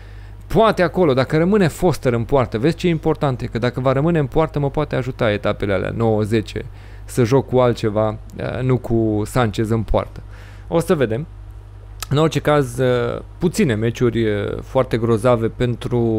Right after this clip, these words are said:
Brighton, dar din loc în loc, uite, un Norwich, un Newcastle, un Leeds acasă, s-ar putea să vină câteva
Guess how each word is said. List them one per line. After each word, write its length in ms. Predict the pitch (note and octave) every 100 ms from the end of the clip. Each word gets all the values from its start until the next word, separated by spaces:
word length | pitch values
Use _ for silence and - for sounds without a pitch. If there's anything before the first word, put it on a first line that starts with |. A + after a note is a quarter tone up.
| G#2+ G#2 G#2 G#2+
Brighton, 480 | A2 E3 F#3 G3 G3 - - - -
dar 180 | E3+
din 200 | F3 A#3
loc 240 | B3 C4 F3
în 100 | F#3+
loc, 240 | A#3+ G3
uite, 220 | G3 -
un 160 | A2+ B2
Norwich, 500 | G3 A3+ G3+ G3 -
un 140 | C3 B2
Newcastle, 640 | G#3+ G3+ F#3 D#3 E3 C#3
un 140 | A#2
Leeds 500 | D3+ A3+ F3+ - - -
acasă, 680 | D#3 - E3+ - D#3+ D3+ C#3+
s-ar 160 | - E3
putea 180 | - B2+
să 140 | -
vină 200 | A2+ A#2
câteva 560 | - - G#2+ G#2 F#2+